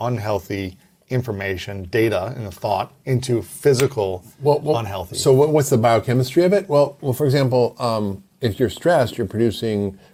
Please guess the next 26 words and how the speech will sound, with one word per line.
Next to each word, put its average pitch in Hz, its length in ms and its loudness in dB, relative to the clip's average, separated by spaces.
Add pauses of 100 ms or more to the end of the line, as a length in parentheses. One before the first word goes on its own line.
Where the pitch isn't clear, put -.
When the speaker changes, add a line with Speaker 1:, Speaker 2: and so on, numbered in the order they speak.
Speaker 2:
cortisol 101 840 2
and 85 120 -4
adrenaline 98 640 -2
and 85 240 -10
all 95 160 -2
these 92 200 -2 (180)
other 95 140 -2
hormones 104 760 -2
and 87 200 -8
proteins 101 440 -6 (420)
that 113 320 2
then 117 320 2
will 110 240 2
trigger 104 440 2
a 98 40 0
whole 98 200 -4
cascade 98 460 -4
of 90 100 -4
downstream 87 380 -10
effects - 360 -16
that - 80 -8
activate, 95 560 -4 (180)
uh, 87 280 -10 (420)
transcription 113 580 -4
factors, 101 800 0
that, - 160 -6